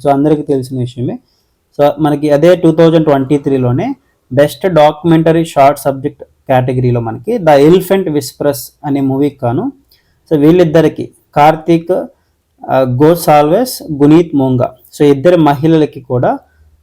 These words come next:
so, ద ఎలిఫెంట్ విస్పరర్స్ అనే చిత్రానికి కాను బెస్ట్ డాక్యుమెంటరీ షార్ట్ సబ్జెక్ట్ కేటగిరీలో మనకి ఈ ఆస్కార్ అవార్డు అనేది వచ్చింది. So, మనకి ఇక్కడ పర్సన్స్ పరంగా లెక్కేస్తే మనకి ఇక్కడ,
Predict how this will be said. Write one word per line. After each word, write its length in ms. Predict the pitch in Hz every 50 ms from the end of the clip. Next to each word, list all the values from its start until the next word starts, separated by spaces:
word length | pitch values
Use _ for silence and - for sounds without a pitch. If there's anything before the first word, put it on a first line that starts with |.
| _ _ _
so, 100 | 151 139
ద 40 | 135
ఎలిఫెంట్ 580 | 135 135 135 143 160 165 165 - 175 175 165 160
విస్పరర్స్ 680 | 143 143 135 - - - 143 135 131 131 - - - - _ -
అనే 160 | 143 139 135
చిత్రానికి 520 | 127 - 131 123 - 139 143 139 139 127 127
కాను 340 | - 120 120 147 196 240
బెస్ట్ 380 | 220 160 143 139 131 - - 170
డాక్యుమెంటరీ 760 | 151 139 135 135 135 135 139 135 135 127 135 135 131 131 127 _ _ _ _ _ _ _ _ _
షార్ట్ 220 | - 135 135 135 -
సబ్జెక్ట్ 400 | - 131 131 131 139 131 131 -
కేటగిరీలో 520 | - 123 120 117 117 120 117 120 117 117
మనకి 460 | 113 110 110 110 - - 262 294 - _ _ _ _ _ _ -
ఈ 80 | 139
ఆస్కార్ 420 | 139 131 135 135 - - 151 143 139
అవార్డు 280 | 127 123 120 113 107
అనేది 180 | 117 120 139 170
వచ్చింది. 320 | 160 165 - - 113 113 - _ _ _ _ -
So, 80 | - 147
మనకి 220 | 151 151 147 143
ఇక్కడ 180 | 143 - 151 147
పర్సన్స్ 500 | 143 151 143 139 127 185 185 175 175 180
పరంగా 240 | 170 165 165 165
లెక్కేస్తే 460 | 156 147 151 - 151 143 127 - - 131
మనకి 260 | 127 117 117 107 117
ఇక్కడ, 300 | 110 - 139 190 247